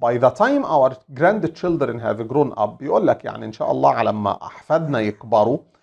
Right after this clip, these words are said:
it seems likely that many of these problems will have been resolved، أكيد هيكون في كتير من المشاكل دي اتحلت. يعني سوء التوزيع بتاع الأكل دوت هيظبطوه، آه، يعني إن هم يأكلوا الحيوانات بالحبوب ده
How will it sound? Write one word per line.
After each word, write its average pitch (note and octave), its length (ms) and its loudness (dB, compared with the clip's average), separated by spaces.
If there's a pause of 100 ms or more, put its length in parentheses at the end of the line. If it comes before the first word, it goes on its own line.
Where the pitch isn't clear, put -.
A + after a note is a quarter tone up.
(340)
it C#3 40 -14
seems E3+ 380 -2
likely C#3 540 2
that A2 280 0
many F3 340 -2
of A#2 240 -6
these C#3 220 -10
problems A#2 560 -6
will A2 180 -2
have G2+ 200 -8
been G#2+ 180 -8
resolved، G2+ 580 -4 (120)
أكيد C#3+ 340 -8
هيكون A#2 380 -8
في B2+ 200 -18
كتير C3 340 -12
من G#2 180 -8
المشاكل G#2 560 -10
دي A2 80 -16
اتحلت. - 680 -14 (380)
يعني A2 260 -8
سوء A2+ 180 -8
التوزيع G#2+ 460 -6
بتاع G#2 280 -8
الأكل G#2 380 -10
دوت G#2 320 -2
هيظبطوه، F#2+ 600 -12 (440)
آه، G#2+ 180 -4
يعني G#2 560 -2
إن A2+ 140 -10
هم B2+ 240 0
يأكلوا A#2+ 460 -6
الحيوانات A2 500 -4
بالحبوب A2+ 540 -10
ده G#2+ 100 -6